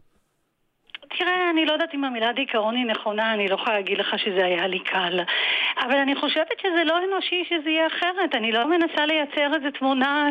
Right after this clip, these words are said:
שהיא לא הייתה. אני לא מנסה להגיד, "פרשתי ורוד והכל נפלא." לא,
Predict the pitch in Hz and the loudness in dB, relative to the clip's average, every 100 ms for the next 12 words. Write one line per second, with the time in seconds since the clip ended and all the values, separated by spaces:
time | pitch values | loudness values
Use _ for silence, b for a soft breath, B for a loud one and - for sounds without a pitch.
0 | 285 254 262 277 285 269 277 285 254 208 | 2 0 2 2 0 0 0 2 0 0
1 | 202 208 247 294 285 254 233 254 262 269 | 0 2 2 2 2 0 -2 0 0 -2
2 | B B B B - 247 240 240 285 - | B B B B -2 0 0 -2 -2 -2
3 | 214 247 254 - 262 196 208 220 269 302 | 0 -2 -2 -4 -4 0 0 2 2 2
4 | 247 214 196 240 240 262 247 277 | 0 -2 0 -2 -2 -4 0 2